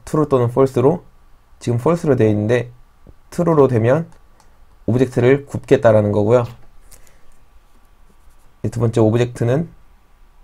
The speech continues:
어, 지오메트리,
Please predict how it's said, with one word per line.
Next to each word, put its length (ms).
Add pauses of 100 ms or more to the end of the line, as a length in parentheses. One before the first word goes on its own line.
(1800)
어, 400
지오메트리, 680